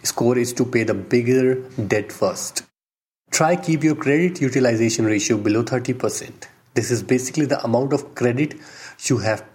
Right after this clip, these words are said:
taken divided by the total revolving credit available. You can be in a much better position if the ratio is kept below or around ten percent normally. Three, avoid making late payments.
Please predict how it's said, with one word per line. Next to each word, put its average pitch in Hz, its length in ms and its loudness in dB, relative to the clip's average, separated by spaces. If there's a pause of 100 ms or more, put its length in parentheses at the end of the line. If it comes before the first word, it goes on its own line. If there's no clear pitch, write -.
(120)
taken 135 460 2
divided 113 360 4
by 107 140 2
the 104 100 -4
total 139 440 0
revolving 113 760 0 (160)
credit 107 380 0
available. 95 480 0 (1040)
You 135 160 4
can 175 220 2
be 175 80 2
in 156 80 4
a 135 60 4
much 123 320 -2
better 135 240 2
position 143 680 0 (440)
if 117 100 2
the 113 140 2
ratio 113 420 2
is 135 160 0
kept 117 320 -2 (580)
below 110 460 0 (240)
or 110 220 0
around 110 520 -2
ten 104 200 0
percent 98 420 -2 (240)
normally. 95 440 -4 (760)
Three, 143 380 -2 (680)
avoid 143 340 4
making 139 340 2
late 110 240 0
payments. 92 500 -2